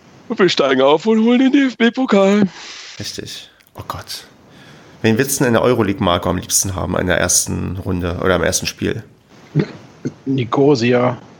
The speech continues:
Speaker 1: Nicosia, Zagreb? Nee, wie heißen die? Ähm
Speaker 3: Also, ja, genau.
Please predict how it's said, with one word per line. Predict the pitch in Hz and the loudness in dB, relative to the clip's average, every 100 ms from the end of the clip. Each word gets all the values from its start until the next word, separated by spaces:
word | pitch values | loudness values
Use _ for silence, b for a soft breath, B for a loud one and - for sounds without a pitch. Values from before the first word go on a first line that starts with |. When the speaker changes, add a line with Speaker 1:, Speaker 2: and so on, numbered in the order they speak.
| - - | -18 -10
Speaker 1:
Nicosia, | 151 135 - 151 170 143 143 147 143 143 139 | -2 -2 0 0 2 2 4 4 4 2 -2
Zagreb? | - 131 139 175 175 | -4 -2 -2 -2 -4
Nee, | 120 117 107 | -2 0 0
wie | |
heißen | 117 123 120 | -2 -4 -4
die? | 110 104 - | -4 -6 -2
Ähm | 139 131 131 120 113 | 2 2 2 2 2
Speaker 3:
Also, | 110 113 - - - - - - - - - - | 2 0 -2 -14 -20 -20 -20 -20 -20 -20 -20 -8
ja, | - - - | -2 0 0
genau. | - - - | -4 -4 -4